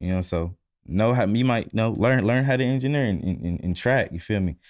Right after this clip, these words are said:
I don't know how to mix or nothing, but I can for sure track him, you know what I'm saying? And, and, you know, get this record done.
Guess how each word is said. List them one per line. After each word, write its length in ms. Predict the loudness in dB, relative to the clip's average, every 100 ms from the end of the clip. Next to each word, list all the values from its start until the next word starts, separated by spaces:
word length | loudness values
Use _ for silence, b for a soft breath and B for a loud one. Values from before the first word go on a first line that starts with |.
| B B B
I 60 | 2
don't 160 | 4
know 120 | 4
how 120 | 4 2
to 80 |
mix 300 | 2 2 0
or 40 | 0
nothing, 320 | 0 0 -2
but 100 | 0
I 100 | -2
can 140 | -4
for 120 | -6 -4
sure 280 | 0 2
track 360 | 2 0 0 0
him, 120 | -6
you 80 | -4
know 60 | -2
what 60 |
I'm 80 | -2
saying? 280 | -2 0 0
And, 160 | 0 -2
and, 180 | -4
you 60 | -2
know, 140 | -2
get 180 | -2 -2
this 140 | -2 0
record 380 | 0 0 -2 -2
done. 300 | -2 -2